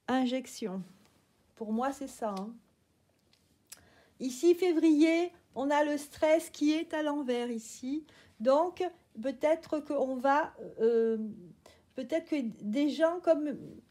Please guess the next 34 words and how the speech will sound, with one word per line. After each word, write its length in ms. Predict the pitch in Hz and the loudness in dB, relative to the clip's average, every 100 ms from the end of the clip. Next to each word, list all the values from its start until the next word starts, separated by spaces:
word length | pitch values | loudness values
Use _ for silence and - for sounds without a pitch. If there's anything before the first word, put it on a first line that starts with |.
| - | -10
il, 180 | 240 233 | -8 -4
la 160 | 196 233 | 0 0
plupart 280 | 269 294 | 2 2
des 80 | 294 | 2
gens 160 | 277 294 | 0 0
vont 220 | 269 254 | 0 0
ouvrir 280 | 254 285 302 | 0 2 4
leur 160 | 262 262 | 2 2
esprit, 520 | 269 - - 339 320 | 0 -4 -2 0 2
vont 220 | 262 240 | 0 -2
comprendre. 560 | 240 285 - 330 339 302 | 0 -2 0 2 2 0
Il 60 | |
y 20 | |
a 80 | 254 | -2
beaucoup 320 | 220 285 294 | -2 -2 0
de 60 | 262 | 0
gens 220 | 240 294 | 0 -2
qui 140 | 285 247 | -4 -4
vont 140 | 240 | -4
comprendre. 720 | 240 240 226 294 381 330 202 - - - _ - | -4 -4 0 0 0 -4 -6 -10 -20 -20 _ -4
Hein, 220 | 226 294 | -2 0
jusque-là, 720 | 277 269 - 254 254 269 277 | 0 -2 -2 0 2 2 2
on 100 | 240 | 0
avait 220 | 226 220 | 0 0
des 200 | 214 226 | 0 0
gens 280 | 220 247 269 240 | 0 -2 -4 -6
qui 80 | 220 | -6
étaient 180 | 233 | -4
dans 120 | 220 208 | -2 0
la 120 | 220 | -2
sidération, 840 | - - 247 254 240 226 - 320 | -6 -6 -4 -2 -2 -6 -6 -6
dans 100 | 302 | -4
le 60 | 220 | -4
choc. 460 | - 262 311 - | -4 -4 -6 -8